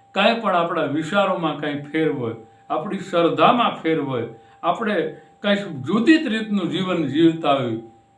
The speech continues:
એ અંતર જે આપણું થોડુંક છે, એ છે ત્યાં સુધી હંમેશના માટે આપણે કોઈ દી પામી ન હોય. જલેબી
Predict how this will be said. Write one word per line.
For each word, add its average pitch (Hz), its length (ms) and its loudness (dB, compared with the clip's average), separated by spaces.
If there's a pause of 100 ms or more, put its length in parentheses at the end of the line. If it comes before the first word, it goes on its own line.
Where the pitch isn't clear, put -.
(100)
એ 147 100 -2
અંતર 180 540 2
જે 214 120 2
આપણું 175 440 2
થોડુંક 165 400 -6
છે, - 440 -2 (640)
એ 131 100 -8
છે 165 360 0
ત્યાં 151 280 -2
સુધી 147 240 -4
હંમેશના 151 580 -4
માટે 151 480 -6 (440)
આપણે 131 280 -10
કોઈ 147 260 -4
દી 127 120 -6
પામી 123 380 -4
ન 110 100 -4
હોય. 104 180 -8 (580)
જલેબી 254 760 4